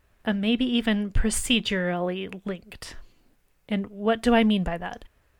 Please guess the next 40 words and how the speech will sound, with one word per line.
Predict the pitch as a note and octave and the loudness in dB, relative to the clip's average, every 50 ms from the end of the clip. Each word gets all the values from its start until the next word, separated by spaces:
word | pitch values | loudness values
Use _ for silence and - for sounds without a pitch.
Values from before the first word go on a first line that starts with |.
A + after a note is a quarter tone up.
| _ _ - | _ _ 0
What | E4 A3+ | 2 4
does | A#3+ C4+ B3 - | 4 4 4 2
it | C4+ A#3 | 0 -4
mean | A#3 A3+ C4+ B3 G#3+ F3+ F3+ F3+ G3 G3 - - | 0 0 2 2 2 0 -2 -4 -6 -10 -12 -12
to | - - A#3 G3+ | -8 -4 -4 -4
be | G3+ G3 F#3+ G3 | -2 -4 -6 -2
procedurally | - - - A3+ A3 - - - C4 A#3 - - G#3+ F#3+ F#3 F3+ F3+ F3+ F3 E3+ E3+ | 0 0 0 0 -2 -2 -2 0 0 0 2 0 -2 0 0 0 0 0 -2 -2 -4
linked? | F3 G3+ A3 F3 F3 E3+ - - - - - - - - - - - _ - | -2 -2 -2 -2 -4 -10 -16 -14 -14 -12 -12 -14 -16 -20 -20 -20 -20 _ -2
Well, | B3+ B3 A#3 A#3 _ _ _ _ _ _ _ - | 0 0 0 0 _ _ _ _ _ _ _ 0
even | C4+ D4 E4+ E4+ D#4+ D4 | 2 4 4 4 4 6
knowing | C#4+ C#4+ C#4 C4 B3 A3 | 6 6 6 6 6 6
nothing | A3+ B3+ B3 - B3+ A#3 A3 | 6 4 6 6 4 6 6
much | A#3 A3+ A3+ - | 4 2 2 2
about | - G#3 F#3+ F#3 - | 0 0 0 0 -4
cursing, | - - D4 C#4+ C#4 - - F#3+ F3+ F3+ G3 - _ _ _ _ _ _ _ - | -2 0 0 0 2 -2 -6 -6 -6 -10 -14 -14 _ _ _ _ _ _ _ 2
we | A#3+ A#3+ | 4 4
know | A#3+ B3+ C4+ C#4 C#4 C4+ B3+ A#3+ | 6 6 6 4 4 2 0 2
that | A3 A#3+ A#3+ A3+ | 4 6 6 6
it's | A3 A3 - | 4 0 0
something | - C4+ C4 B3 - B3+ A#3 | 2 2 2 4 4 4 4
that | A3+ A3+ A3 | 4 2 0
is | G#3+ G3 F#3+ | 0 -2 0
done | F#3+ G#3 G#3 G3+ | 0 0 0 2
by | F#3+ F#3+ F#3+ | 2 0 2
one | G3+ C4 D4 D4 | 2 2 4 4
person | - D4 C#4 C4 - - B3+ B3 A#3+ | 4 2 2 0 0 -2 0 0 0
or | A#3+ A3 G#3+ G#3+ A3 | 0 0 0 0 0
party | - - - A3+ G3+ F#3 G3 G3 G#3+ A3 - _ _ _ _ _ - - | 0 2 2 4 2 2 0 -2 -6 -10 -10 _ _ _ _ _ -12 -2
to | - B3 G#3+ | 2 4 4
another. | G3+ G#3 A#3+ A3 F3+ F#3 F3+ F#3 G#3 - - - - _ _ _ _ _ | 6 6 4 4 4 2 -4 -14 -14 -16 -18 -20 -20 _ _ _ _ _
And | - A3+ A3+ A3 | 0 0 0 2
so | - C4 A#3 A3 A3 - A#3 A3 | 4 4 4 4 4 -2 -6 -2
the | A#3+ B3 | -2 -2
same | - - - D#4 D4+ D#4 D#4 | -2 2 2 2 4 4 2
would | D4 D4+ D4+ | 2 0 0
be | - D4 C#4 | 0 0 0
the | C#4+ C#4 | 0 -2
case | - - G#3 F#3+ - - | -2 -2 -4 -2 -2 -4
for | - - A3+ | 0 2 2
blessing. | - C4 D4 D#4+ - - A3 G3+ F#3+ F#3+ - | 4 6 4 4 4 -2 -8 -8 -10 -14 -16